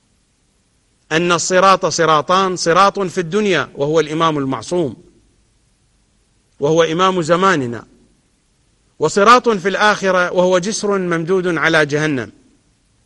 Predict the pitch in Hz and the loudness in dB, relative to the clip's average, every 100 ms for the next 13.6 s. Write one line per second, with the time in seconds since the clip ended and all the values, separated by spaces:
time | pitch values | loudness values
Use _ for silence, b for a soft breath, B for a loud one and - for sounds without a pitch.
0 | _ _ _ _ _ _ - 180 202 202 | _ _ _ _ _ _ -2 2 2 0
1 | 180 254 262 226 196 175 170 - _ _ | 0 2 4 2 2 0 0 -12 _ _
2 | _ _ _ _ - 156 196 214 240 254 | _ _ _ _ -10 -8 -4 2 4 4
3 | 208 - 156 127 - _ _ _ _ _ | 2 -4 -8 -10 -12 _ _ _ _ _
4 | _ _ _ _ _ _ _ _ 160 175 | _ _ _ _ _ _ _ _ -2 0
5 | 208 220 269 269 226 196 185 175 165 180 | 2 6 8 6 4 2 0 0 -2 0
6 | 165 190 160 160 160 147 143 - 139 254 | 0 -2 -6 -4 -4 -4 -8 -10 0 2
7 | 254 196 147 156 156 147 139 120 127 110 | 4 2 0 2 0 0 -2 -4 -10 -12
8 | 120 107 95 - 151 240 233 214 170 120 | -12 -14 -16 -12 -8 -6 -4 -4 -4 -4
9 | 104 123 98 - - _ _ - 151 185 | -6 -6 -6 -14 -20 _ _ -4 0 0
10 | 170 156 170 143 117 143 160 151 143 117 | -2 -2 0 0 0 -2 -2 -2 -4 -6
11 | 143 - 101 _ _ _ _ _ _ _ | -10 -10 -14 _ _ _ _ _ _ _
12 | _ - 185 - 170 160 147 143 151 135 | _ -6 -4 -4 -2 0 0 2 0 0
13 | 131 113 117 120 98 | -4 -8 -6 -6 -8